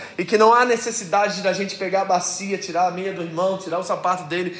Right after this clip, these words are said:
e lavar literalmente os pés dele, porque isso não é uma verdade para nós nos nossos dias. Tem outras formas de a gente fazer isso. Então vamos ver alguns textos e vamos ver se essa forma de olhar o serviço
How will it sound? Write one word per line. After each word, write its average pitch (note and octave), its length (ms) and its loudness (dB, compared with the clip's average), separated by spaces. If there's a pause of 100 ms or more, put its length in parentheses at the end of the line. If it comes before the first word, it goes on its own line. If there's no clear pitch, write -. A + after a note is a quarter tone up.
(140)
e - 20 -4
lavar F3 380 0
literalmente F#3 680 -6
os - 60 -14
pés D#3+ 280 -10
dele, C#3+ 240 -12
porque D#3+ 240 -14
isso F3+ 200 -8
não F3 180 -6
é D#3+ 240 -4 (400)
uma D#3 100 -4
verdade D3+ 420 -4
para C3 180 -4
nós C3 160 -4
nos B2 80 -12
nossos A#2+ 260 -12
dias. A#2 160 -12
Tem D3+ 140 -10
outras D#3+ 260 -10
formas C#3 300 -6
de B2+ 80 -12
a - 20 -10
gente B2+ 120 -14
fazer A2+ 340 -10
isso. - 180 -14 (340)
Então G#3 200 0
vamos A3+ 240 0
ver G#3+ 80 2
alguns F#3+ 240 0
textos F3 440 -4
e E3 60 -4
vamos E3+ 300 -2
ver E3 100 0
se E3 420 -6 (320)
essa F#3+ 280 2
forma F3+ 480 6
de D3+ 100 0
olhar F#3 640 6
o F3+ 40 -10
serviço G#3 760 -2